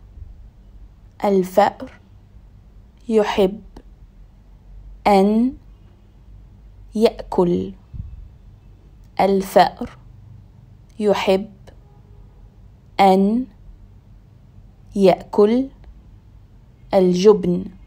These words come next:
الفأر يحب أن يأكل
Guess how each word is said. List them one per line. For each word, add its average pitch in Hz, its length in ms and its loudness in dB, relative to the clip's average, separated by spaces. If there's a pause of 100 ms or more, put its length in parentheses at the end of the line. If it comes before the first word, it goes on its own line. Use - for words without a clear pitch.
(1300)
الفأر 185 680 -2 (1160)
يحب 202 500 0 (1500)
أن 214 400 0 (1500)
يأكل 226 680 0